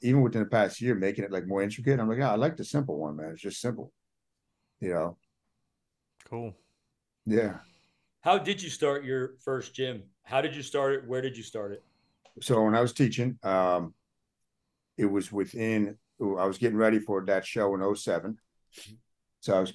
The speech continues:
Speaker 1: the reason I came, so I had taken a couple of years off from competing, decided that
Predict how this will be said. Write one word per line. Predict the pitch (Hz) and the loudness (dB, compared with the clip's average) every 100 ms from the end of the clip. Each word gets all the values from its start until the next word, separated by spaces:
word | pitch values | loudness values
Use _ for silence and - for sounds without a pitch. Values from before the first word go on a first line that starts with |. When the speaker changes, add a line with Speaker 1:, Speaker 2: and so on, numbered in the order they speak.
| - | -6
Speaker 1:
the | 101 | 0
reason | 101 156 139 | 6 8 8
I | 110 | 4
came, | 110 127 107 - | 4 2 2 -4
so | - 101 | -2 0
I | 98 | 2
had | 95 98 | 0 0
taken | 143 135 | 0 2
a | 113 | 0
couple | 123 117 | -2 -2
of | 113 | 0
years | 104 98 | 0 2
off | 95 95 | 0 -2
from | 92 | -12
competing, | 87 80 120 92 85 _ _ _ _ - - _ _ - 233 _ | -10 -4 -2 -2 -6 _ _ _ _ -20 -20 _ _ -20 -20 _
decided | 120 107 110 110 104 | -10 0 4 4 4
that | 104 101 92 | 4 4 4